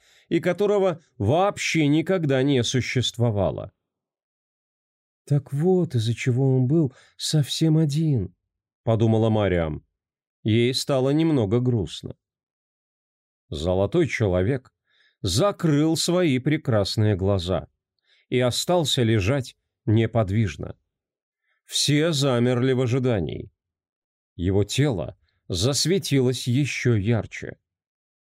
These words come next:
Он открыл глаза и посмотрел на робота. Мариам почувствовала что-то, словно когда-то золотой человек проклял себя.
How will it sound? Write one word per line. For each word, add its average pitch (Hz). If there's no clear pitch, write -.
Он 135
открыл 117
глаза 85
и 185
посмотрел 170
на 101
робота. 82
Мариам 101
почувствовала 107
что-то, -
словно 151
когда-то 139
золотой 135
человек 139
проклял 127
себя. 87